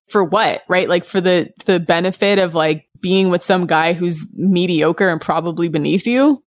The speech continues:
There's just, just, like, this altar of male worship that just legit pisses me off. But it starts with guys like Jonah. It's Jonah Hill with this entire attitude that, oh, however a woman is, when you meet her, it's your job to basically, like, mold her into someone she's not so she can be a good wife to you.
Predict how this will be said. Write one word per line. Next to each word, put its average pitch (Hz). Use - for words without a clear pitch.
There's 233
just, 285
just, 294
like, 339
this 247
altar 185
of 170
male 160
worship 160
that 160
just -
legit 160
pisses 160
me 151
off. 156
But 196
it 185
starts 269
with 208
guys 185
like 175
Jonah. 160
It's -
Jonah 175
Hill 175
with 156
this 170
entire 170
attitude 160
that, 156
oh, 185
however 180
a 175
woman 160
is, 156
when 165
you 160
meet 156
her, 190
it's 185
your 180
job 170
to 165
basically, 160
like, 160
mold 160
her 165
into 160
someone 160
she's 160
not 156
so -
she 165
can 160
be 156
a 147
good 151
wife 147
to 202
you. 220